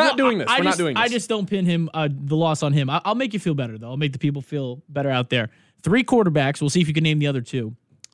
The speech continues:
Speaker 2: or all three. Three quarterbacks have had fourteen win seasons with two different franchises. Can you name 'em?
Speaker 1: Peyton Manning.
Speaker 2: Correct.
Speaker 1: Tom Brady.
Speaker 2: Correct.
Speaker 1: Kurt Warner. Brett Favre.
Speaker 2: No. Jared Goff. <laughs>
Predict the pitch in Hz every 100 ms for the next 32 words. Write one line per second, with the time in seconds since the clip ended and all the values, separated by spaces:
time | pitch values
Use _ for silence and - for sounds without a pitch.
0 | - 190 151 120 156 117 - _ _ 165
1 | 233 233 226 196 160 147 135 - 147 151
2 | 143 139 - 160 190 - 185 170 165 151
3 | - 165 160 180 185 131 110 - 165 170
4 | 156 147 147 - 131 123 123 104 95 87
5 | - 113 110 110 101 87 - 170 170 160
6 | 156 165 180 _ _ _ _ 117 113 -
7 | 139 151 151 139 143 - - 120 147 _
8 | _ _ _ _ _ _ - - 139 131
9 | 143 190 240 _ _ _ _ - 143 135
10 | 117 90 - _ 127 - _ _ _ _
11 | _ _ _ - 151 165 139 - 165 -
12 | - - - -